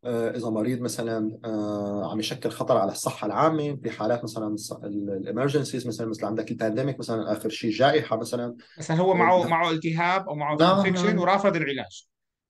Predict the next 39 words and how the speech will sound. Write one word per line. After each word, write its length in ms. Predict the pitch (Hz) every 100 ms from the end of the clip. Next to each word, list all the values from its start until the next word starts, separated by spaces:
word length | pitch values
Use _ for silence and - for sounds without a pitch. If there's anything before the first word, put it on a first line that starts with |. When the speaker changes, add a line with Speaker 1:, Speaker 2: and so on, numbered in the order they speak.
| _ -
Speaker 1:
نعم، 320 | 143 156 131
نعم، 260 | 139 135 123
نعم. 120 | 123
Speaker 2:
مثل 100 | -
ما 120 | 175
Speaker 1:
في 60 | 131
هيك 60 | 143
Speaker 2:
صار 20 |
Speaker 1:
شغلات. 300 | 160 123 135
Speaker 2:
بكوريا، 240 | 175 151 135
مثل 120 | 156
ما 80 | 160
صار 160 | 160 160
بكوريا 440 | 147 147 156 156
على 80 | 113 -
فكرة، 200 | - 139
وحدة 380 | 180 165 180
نشرت 480 | 180 160 156 170 160 - -
عشرين، 260 | - 165 147
ثلاثين 320 | 139 151 143
ألف 180 | - 160
Speaker 1:
نعم، 100 | 170
Speaker 2:
مصاب. 220 | - - 156
Speaker 1:
نعم، 260 | 156 151 139
نعم. 220 | 156 147 - -
أو 80 | 143
Speaker 2:
ربطة 120 | -
Speaker 1:
حتى 140 | - 190
أنت 80 | 175
Speaker 2:
الحجر، 340 | 160 170 156
Speaker 1:
مثلًا 200 | 156 170 165
Speaker 2:
ربطة 100 | 156
الحجر. 320 | - 143 107 - _
تمامًا. 280 | 147 139 160
Speaker 1:
طبعًا، 320 | 196 151 131
فأنت 240 | 139 135 147
هون 160 | 151
لازم 280 | 156 165 160
تعالج. 380 | 156 175 151 -